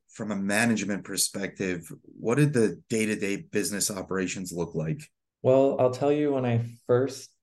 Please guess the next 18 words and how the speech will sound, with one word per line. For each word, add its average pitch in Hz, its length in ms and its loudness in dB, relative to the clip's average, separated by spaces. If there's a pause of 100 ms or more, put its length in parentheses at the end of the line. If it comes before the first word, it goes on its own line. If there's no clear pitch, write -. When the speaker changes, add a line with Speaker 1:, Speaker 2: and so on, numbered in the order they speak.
Speaker 2:
purchased 120 680 -2
my 139 160 -2
practice, 143 460 4
or 110 260 4
I 117 60 2
should - 200 0
say 127 140 4
when 107 140 2
I 101 120 2
first 113 200 -2
started 95 240 0
working 90 260 0
at 80 80 -4
my 87 80 -2
practice, - 400 -2
because 92 240 0
I 87 80 4
was, 92 400 2